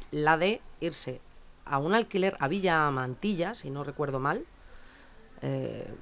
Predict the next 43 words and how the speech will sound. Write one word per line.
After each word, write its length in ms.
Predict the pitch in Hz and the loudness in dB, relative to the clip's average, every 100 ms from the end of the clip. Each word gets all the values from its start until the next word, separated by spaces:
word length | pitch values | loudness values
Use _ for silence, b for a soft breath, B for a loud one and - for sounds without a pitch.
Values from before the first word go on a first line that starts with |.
| - | -12
y 80 | 135 | -12
punto 240 | - 175 165 | -4 -2 -2
y 40 | |
se 80 | 127 | -2
acabó. 220 | 135 208 | 0 2
O 100 | 143 | 2
sea, 200 | 135 131 | 0 -2
que 100 | 131 | -2
no, 260 | 135 143 123 | 0 0 0
no 160 | 139 | -2
sé 260 | 131 175 185 | 0 4 4
si 140 | 185 | 2
con 180 | 143 151 | 0 0
una 160 | 160 160 | 2 2
entrada 520 | 147 160 156 147 147 | 2 6 6 8 6
a 60 | 143 | 4
ese 200 | - 139 | 2 0
alquiler, 680 | 135 151 170 220 233 240 240 | 0 2 4 8 8 6 4
con 200 | 147 151 | 0 2
un 360 | 147 147 143 | 2 0 -4
cierto 340 | - 156 139 147 | -2 0 2 2
dinero 500 | 160 208 220 240 - | 4 6 8 8 8
para 280 | 156 170 | 6 4
poder, 260 | 151 139 160 | 2 0 0
¿no?, 220 | 160 226 B B B | 0 -2 B B B
alquilar, 480 | 151 151 170 127 120 | -2 2 2 0 -2
pero, 240 | - 123 117 - - - - - - | -4 -2 -4 -10 -20 -20 -20 -16 -2
eh, 260 | 135 135 131 | 0 2 2
lo 160 | 131 | 0
que 80 | 139 | -2
se 100 | - | -2
les 140 | 151 160 | -2 -2
dijo 400 | 160 190 202 - - | -2 2 0 0 -14
y 100 | 135 | -12
que 140 | - | -8
nos 160 | 131 127 | -6 -6
transmitió 420 | 139 135 131 143 | -4 -4 -2 2
la 160 | 139 135 | 4 6
pah 140 | 143 | 2
sobre 260 | - 131 131 | 0 -4 -2
todo 220 | 143 190 | 0 0
fue 280 | - 139 120 | 0 -4 -4
eso, 220 | - 117 | -6 -10